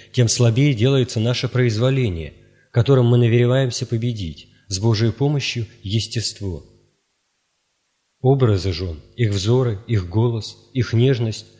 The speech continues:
напечатлеваются очень сильно в душах наших по действию естества,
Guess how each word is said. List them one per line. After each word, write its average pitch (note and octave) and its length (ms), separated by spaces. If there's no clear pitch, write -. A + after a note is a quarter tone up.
напечатлеваются B2+ 840
очень C3 220
сильно D3 360
в F#2+ 80
душах C3+ 400
наших C3 360
по A#2 120
действию B2 500
естества, A#2 720